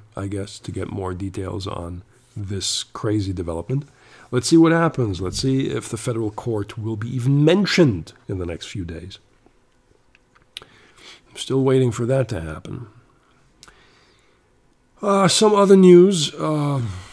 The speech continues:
one of my so-called friends, who were not my friends really, but, you know, um,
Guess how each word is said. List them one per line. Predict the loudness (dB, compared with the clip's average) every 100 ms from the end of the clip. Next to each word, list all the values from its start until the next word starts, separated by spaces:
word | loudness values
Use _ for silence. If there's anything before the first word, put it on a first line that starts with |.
| -18 -4
one | 0 2
of | 2 2
my | 0
so-called | 2 0 0 -2 -2 -4
friends, | 4 4 4 0 -2
who | -2
were | -2
not | 0 0 0
my | -4
friends | -4 -6 -6
really, | -6 -4 -4
but, | -6 -10 -10
you | -10
know, | -10 -12 -12
um, | -12 -12 -12 -16